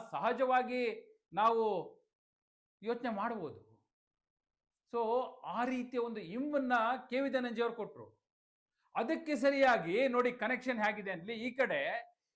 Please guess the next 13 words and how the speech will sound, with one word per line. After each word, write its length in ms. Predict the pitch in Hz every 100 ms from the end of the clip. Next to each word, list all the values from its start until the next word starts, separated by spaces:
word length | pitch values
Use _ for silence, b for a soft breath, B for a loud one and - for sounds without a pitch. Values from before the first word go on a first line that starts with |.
| _ -
ಕೇರಳದ 580 | 214 262 277 269 262 247
ಸಂಸದ 440 | 240 202 202 170 131 117 202 240 _ _ _ _ _ _ _ _ _ _
ಸಂತೋಷ್ 380 | 226 269 320 -
ಕುಮಾರ್ 320 | 254 214 170
ಅವರು, 580 | 131 139 240 254 - _ 143
"ನಾನು 320 | 208 247 277
ಲೋಕಸಭೆಯಲ್ಲಿ 920 | 190 214 262 269 240 220 220 240 254
ಈ 40 |
ವಿಚಾರವನ್ನ 520 | 220 202 226 220 214 247
ಪ್ರಸ್ತಾವ 440 | 240 226 285 285
ಮಾಡ್ತೇನೆ" 380 | 262 254 226 202
ಅಂತ 160 | 214
ಹೇಳಿರ್ತಾರೆ. 520 | 262 254 220 143 -